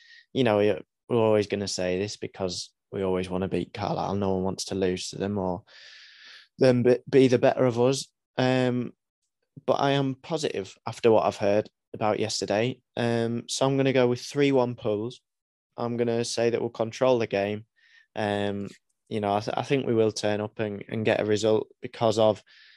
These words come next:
the performance that yesterday brought. If we lost two nil yesterday and just not been anywhere near the mark, then I probably would have been a bit more reserved on that, probably would have gone with a point or something. But I can see as there are goals in us.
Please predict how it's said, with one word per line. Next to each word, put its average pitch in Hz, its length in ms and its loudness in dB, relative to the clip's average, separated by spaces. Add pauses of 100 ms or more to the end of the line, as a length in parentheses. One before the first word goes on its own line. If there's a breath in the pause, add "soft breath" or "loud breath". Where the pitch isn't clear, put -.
(560 soft breath)
the - 80 -2
performance 117 600 0
that - 160 -4
yesterday 110 520 0
brought. 107 360 0
If - 160 -8
we 139 100 -2
lost 151 340 -2
two 147 240 -2
nil 123 180 -4
yesterday 110 500 -4
and 98 100 -6
just 98 200 -8
not 110 360 0
been 101 440 0 (180)
anywhere 101 400 2
near 104 400 0
the 98 120 -6
mark, 95 480 -6 (360 soft breath)
then 98 360 0 (680 soft breath)
I - 80 -6
probably 95 360 0
would 95 140 0
have 90 100 -8
been 92 180 -4
a 90 60 -6
bit - 200 -6
more 98 180 -2
reserved 92 480 -4
on 92 140 -6
that, 92 220 -4
probably 92 360 -6
would 95 160 -4
have 90 160 -4 (520)
gone 98 220 0
with 95 120 0
a 92 80 0
point 107 400 -4
or 104 40 -8
something. 107 320 -4
But 117 220 0 (280 loud breath)
I 127 80 -2
can 135 180 -2
see 147 280 2
as 139 200 2 (120)
there 135 160 2
are 151 180 2
goals 123 360 2
in 104 120 -4
us. 117 200 -6